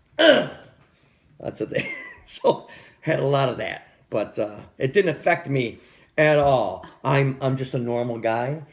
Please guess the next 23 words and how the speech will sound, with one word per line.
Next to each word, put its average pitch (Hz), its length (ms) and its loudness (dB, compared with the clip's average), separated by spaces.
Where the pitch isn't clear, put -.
and 107 80 -4
everything's 113 440 -4
fine. - 440 -8
Anyways, 135 680 0
guys, 123 460 -2
um, 117 520 -4
thanks 156 220 -2
for 160 80 -4
watching, 151 680 -2
and, 117 520 -2
and, 110 360 -4
uh, 95 320 -6
you 113 100 -4
know, 90 320 -4
comment 165 480 -2
on 143 260 -2
it 147 200 -4
and, 123 160 -2
and 107 340 -6
give 135 100 -2
me 139 60 -2
some 139 160 -6
response. 127 800 -4